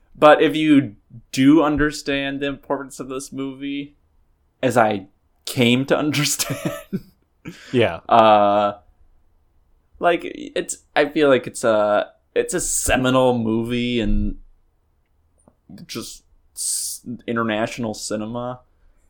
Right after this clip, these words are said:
Speaker 2: Yeah.
Speaker 1: Um, but I don't know if it's good enough for me to just rewatch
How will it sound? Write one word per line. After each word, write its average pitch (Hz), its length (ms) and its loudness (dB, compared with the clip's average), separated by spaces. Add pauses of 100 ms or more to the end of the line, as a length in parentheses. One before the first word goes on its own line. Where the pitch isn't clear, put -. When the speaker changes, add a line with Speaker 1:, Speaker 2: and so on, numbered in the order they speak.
(140)
Speaker 2:
Yeah. 117 300 -2 (360)
Speaker 1:
Um, 104 600 -2 (1900)
but 104 380 2
I 107 120 -2
don't 104 160 -2
know 95 220 -6
if 90 160 -8
it's - 520 -12 (1600)
good 92 220 -6
enough 107 340 -8
for 104 140 -8
me 101 160 -8
to 90 180 -8 (800)
just - 420 -16
rewatch 104 920 0